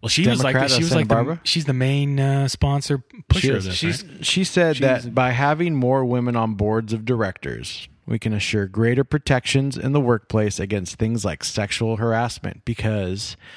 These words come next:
Speaker 2: men are the only ones that commit sexual harassment.
Speaker 1: Can I, can, so you said, it's so interesting. You said something right there in her quote.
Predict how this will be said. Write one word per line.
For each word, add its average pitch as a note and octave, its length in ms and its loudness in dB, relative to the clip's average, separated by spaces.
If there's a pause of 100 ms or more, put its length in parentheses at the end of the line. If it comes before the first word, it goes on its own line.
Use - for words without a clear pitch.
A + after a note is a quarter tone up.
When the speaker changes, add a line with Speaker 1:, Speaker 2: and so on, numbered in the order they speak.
(380)
Speaker 2:
men A#2 360 0
are A#2 140 0
the G2 240 -6
only A2+ 320 0
ones A2 400 0
that F2+ 160 -8
commit G2 320 -6
sexual F2 400 -6
harassment. - 600 -4 (840)
Speaker 1:
Can C3+ 140 0
I, B2+ 80 -4
can, - 260 -4
so D#3 300 0 (1600)
you E3+ 140 0
said, E3 140 0
it's - 120 -6
so E3+ 160 2
interesting. D3 360 -2
You G#2 60 -4
said C#3 180 -2
something A#2 260 -2
right G#2 160 -2
there G#2+ 140 -2
in G2 60 -4
her G#2 120 -4
quote. G2 380 -4